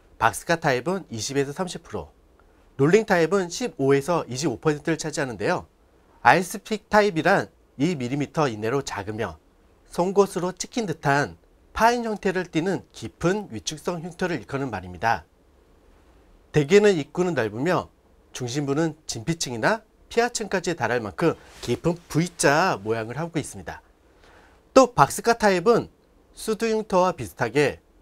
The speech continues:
원형 혹은 타원형의 모양을 하고 있으며 비교적 수직적 경계가 뚜렷한 형태를 띱니다. 대개 아이스픽 타입보다 넓으면서도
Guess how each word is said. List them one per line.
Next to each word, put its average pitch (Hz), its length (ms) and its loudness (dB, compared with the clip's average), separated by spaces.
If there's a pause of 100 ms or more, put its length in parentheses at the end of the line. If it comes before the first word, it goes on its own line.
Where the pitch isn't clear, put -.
(220)
원형 110 420 -4 (680)
혹은 196 320 4 (120)
타원형의 240 500 4
모양을 131 600 -4
하고 190 220 -4
있으며 131 480 -4 (680)
비교적 156 420 0
수직적 220 540 0
경계가 226 320 -2
뚜렷한 240 480 0
형태를 170 340 -4
띱니다. 92 420 -12 (1200)
대개 160 360 4
아이스픽 143 460 0
타입보다 180 480 2
넓으면서도 123 840 -2